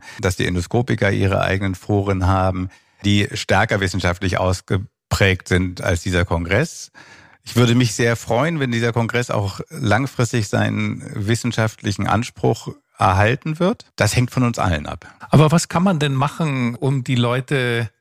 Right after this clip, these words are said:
Speaker 2: in Kenntnis zu setzen und dann auch anzulocken, dass sie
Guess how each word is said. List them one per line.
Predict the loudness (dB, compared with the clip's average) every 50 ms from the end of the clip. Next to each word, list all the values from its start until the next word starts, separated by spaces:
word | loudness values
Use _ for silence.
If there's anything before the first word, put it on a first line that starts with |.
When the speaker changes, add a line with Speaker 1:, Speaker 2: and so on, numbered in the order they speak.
| _ _
Speaker 2:
in | 2 2 2 2
Kenntnis | 2 2 2 2 2 2 2 0 0
zu | 0 -2 -2
setzen | 0 -2 -2 -4 -4 -4
und | -2 -2
dann | 0 0 0
auch | 0 -2
anzulocken, | -2 0 0 2 0 0 -2 -2 0 2 2 2 2 0 0 -2 -2 0 0 0 -2 -2 -4 -6 -8 -6 -4
dass | -2 -2 -2 -4
sie | -4 -4 -4 -4 -4